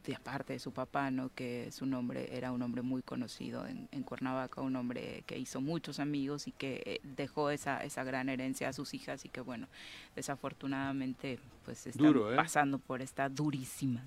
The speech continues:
Speaker 1: durísima situación, ¿no?
Speaker 2: Eso
Speaker 1: Es una
Speaker 2: es, eh,
Speaker 1: tragedia.
Speaker 2: imposible de medir,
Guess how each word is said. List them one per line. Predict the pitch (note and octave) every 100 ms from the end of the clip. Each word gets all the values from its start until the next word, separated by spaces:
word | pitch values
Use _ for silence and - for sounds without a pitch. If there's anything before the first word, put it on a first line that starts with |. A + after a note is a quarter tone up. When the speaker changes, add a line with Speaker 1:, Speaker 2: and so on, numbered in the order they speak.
| D3
Speaker 1:
durísima | C#3+ C#3 A#2+ B2 G#2+ G2
situación, | - - - - -
¿no? | -
Speaker 2:
Eso | A2 -
Speaker 1:
Es | B2+
una | B2+ C#3+
Speaker 2:
es, |
eh, |
Speaker 1:
tragedia. | B2 - - - - - - -
Speaker 2:
imposible | G#2+ G2+ G2+ - C#3 B2 G2
de | F#2
medir, | F#2+ A2 B2 B2+ G#2